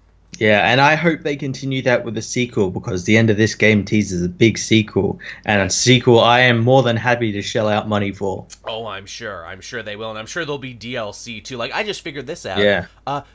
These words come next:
Speaker 2: the only way to get a new shield in that game, or a different type of shield, just a different looking one, is to either beat the game on the hardest difficulty or get the pre-order edition.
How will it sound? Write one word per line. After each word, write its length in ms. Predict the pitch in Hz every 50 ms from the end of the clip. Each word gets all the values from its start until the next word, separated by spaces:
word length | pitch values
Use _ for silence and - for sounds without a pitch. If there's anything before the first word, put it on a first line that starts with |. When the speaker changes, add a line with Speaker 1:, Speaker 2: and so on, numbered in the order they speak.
| _
Speaker 2:
the 100 | - 208
only 160 | 233 254 247 226
way 160 | 226 226 220
to 40 | 214
get 160 | 185 208 196
a 40 | 190
new 180 | 185 185 185
shield 380 | - - - 226 233 233 220 185
in 100 | 151 131
that 240 | 123 113 113 98 90
game, 240 | 117 113 120 127
or 60 | 123 120
a 40 |
different 320 | 117 131 135 127 143 - -
type 280 | - 151 143 139 -
of 120 | 120 107 -
shield, 320 | - - 110 104 107 104
just 200 | 117 151 151 -
a 20 | 120
different 340 | 107 139 - - 120 101
looking 320 | 98 123 131 - 135 117 101
one, 280 | 98 95 92 92 92 - _ - _ -
is 160 | 127 139 131
to 80 | - 151
either 240 | 147 156 139 147 139
beat 300 | 117 101 160 175 165 -
the 40 | 156
game 280 | 151 165 160 156 156 160
on 120 | 147 143
the 80 | 143 135
hardest 360 | 139 151 147 147 139 120 113
difficulty 540 | 139 151 156 160 - 160 147 151 151 180 160
or 360 | - - 120 123 127 127 123
get 240 | 107 101 123 120 -
the 80 | 107 -
pre-order 480 | - 131 123 113 107 98 92 90 90
edition. 420 | 87 85 78 80 - - 80 80